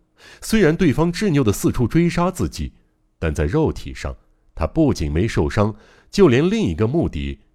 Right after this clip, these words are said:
也还没有得逞。也就是说，这么理解奇怪是奇怪，但就杨子而言，下场凄惨的不是被猎捕的他，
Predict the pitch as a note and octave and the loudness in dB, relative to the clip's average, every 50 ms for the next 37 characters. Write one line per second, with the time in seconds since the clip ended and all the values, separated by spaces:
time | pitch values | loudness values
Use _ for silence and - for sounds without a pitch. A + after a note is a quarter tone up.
0 | _ _ _ _ _ - D#2 D2+ C#2 - - D#2 D2+ F2 G2 F2 C#2 - D2+ D2+ | _ _ _ _ _ -8 -6 -6 -6 -6 -6 -6 -2 -2 -2 -2 -4 -4 -4 -6
1 | A2+ - - - - - - _ _ _ _ _ _ _ _ _ _ _ _ - | -6 -4 -6 -8 -10 -12 -20 _ _ _ _ _ _ _ _ _ _ _ _ -10
2 | D#2+ D#2 D2 - G2+ E2 - D#2 D2 - - G2+ G#2+ A2 - _ _ _ _ - | -6 -6 -4 -2 -4 -4 -4 -6 -8 -2 0 2 2 0 -2 _ _ _ _ -20
3 | _ _ _ _ _ - - F3 E3 - - C3+ D#3 - - D#2+ D2+ D2+ D2+ - | _ _ _ _ _ 0 2 4 4 4 4 4 2 2 0 0 0 0 -2 -4
4 | - _ - - - - F#2 B2 C3 B2 E2+ - - D#2+ - - - E2 F#2 - | -8 _ -16 -12 -6 -4 -2 0 0 0 -2 -2 -4 -8 -8 -8 -6 -6 -4 -4
5 | B2+ F2 - - _ _ _ _ _ _ _ _ _ _ _ - D#3+ D3+ - C#3 | -4 -4 -6 -8 _ _ _ _ _ _ _ _ _ _ _ 2 4 4 6 6
6 | G#2 F#2 B2 F3 - - E2 D2+ F2+ A#2+ A#2 F2+ D#2+ G2 B2+ - _ _ _ - | 6 6 6 4 2 2 2 2 4 4 4 4 2 0 0 -4 _ _ _ -20
7 | - _ - - - A3+ G#3+ F#3 - B2+ B2 B2 - - - G#3+ G#3+ - - - | -20 _ -8 0 4 6 6 6 6 4 2 0 0 -2 -4 -4 -4 -4 -4 -4
8 | D#2 C#2 C2+ C#2 - E2 D#2 D#2+ D#2+ - - _ _ _ _ _ - - F#2 A#2+ | -4 -4 -4 -2 0 0 2 0 0 -4 -10 _ _ _ _ _ -6 -4 -4 -2
9 | A#2 - - - - A2 G2 C3+ D3 G2+ - - D2+ - - - - A2 A#2 B2+ | -2 0 -2 0 2 2 2 2 2 0 0 -4 -10 -14 -12 -10 -4 -4 -4 -4